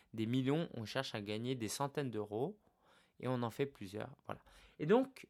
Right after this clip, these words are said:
j'en ai fait plusieurs par le passé. Euh, tu peux aller sur appelgeek point F R, auto école paris point org, euh, mywebsitefacile point F R.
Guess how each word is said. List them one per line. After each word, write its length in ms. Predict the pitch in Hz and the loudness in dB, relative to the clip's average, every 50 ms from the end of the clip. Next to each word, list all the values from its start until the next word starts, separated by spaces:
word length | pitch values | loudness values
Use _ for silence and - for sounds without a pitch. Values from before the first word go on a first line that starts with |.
| _ | _
j'en 220 | - 131 202 247 269 | 2 4 6 6 6
ai 80 | 277 | 4
fait 160 | - - 175 | 4 2 0
plusieurs 440 | 135 - 139 117 104 113 139 180 - | 0 2 -2 0 4 4 4 4 4
par 160 | - - 110 | 0 -4 -4
le 80 | 107 98 | -4 -6
passé. 560 | - - 110 - - - 147 180 214 233 247 - - - - - - - - - | -8 -8 -12 -12 -10 -4 0 0 2 2 0 -4 -10 -20 -20 -16 -16 -12 -10 -10
Euh, 100 | 101 98 - | -10 -10 -10
tu 80 | - - | -12 -4
peux 80 | - | -2
aller 160 | 110 110 123 120 | 0 2 2 2
sur 200 | - - 113 98 | 2 2 2 2
appelgeek 520 | 98 - - 107 104 104 117 113 104 - | 2 2 0 -2 -2 0 -2 -4 -4 -4
point 260 | - 101 101 127 160 | -4 -2 0 0 -2
F 120 | 156 - 127 | 0 2 4
R, 280 | 117 120 117 117 110 | 6 6 6 6 6
auto 220 | 107 104 - 117 113 | 4 2 2 0 -2
école 320 | 107 - - 117 110 104 | -2 0 0 0 0 0
paris 340 | - 110 104 98 107 110 104 | 0 0 -2 0 -2 -6 -6
point 320 | - - 131 139 135 - - | -6 -2 -2 -2 -2 -2 0
org, 440 | - 107 107 107 110 107 104 107 - - | 2 2 2 2 2 0 -4 -4 -4 -8
euh, 200 | 101 98 98 98 | -8 -8 -8 -8
mywebsitefacile 1120 | 98 101 107 110 113 117 117 107 - - - 117 107 107 - - 107 101 - - 123 113 | -4 -2 0 0 2 2 2 0 0 -2 0 0 0 0 0 -4 -4 -4 -4 -6 -8 -8
point 280 | 104 - 107 107 113 131 | -6 -2 -2 -2 -2 -2
F 80 | - - | -2 -4
R. 120 | 120 120 | -4 -4